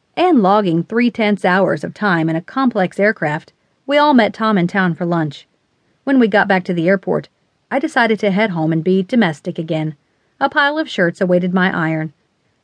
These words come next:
As I went to my car, John came over and whispered in my ear, "Hey, Beck,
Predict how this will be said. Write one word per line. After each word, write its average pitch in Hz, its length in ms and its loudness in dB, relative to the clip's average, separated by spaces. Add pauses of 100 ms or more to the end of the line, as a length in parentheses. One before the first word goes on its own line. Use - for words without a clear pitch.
As 320 160 0
I 330 80 4
went 262 160 2
to 262 60 -2
my 240 120 2
car, 175 440 0 (340)
John 262 300 0
came 226 180 2
over 165 240 0
and 190 100 2
whispered 175 340 -2
in 165 120 0
my 175 140 2
ear, 165 340 -2 (560)
"Hey, 202 180 -8
Beck, 156 400 -14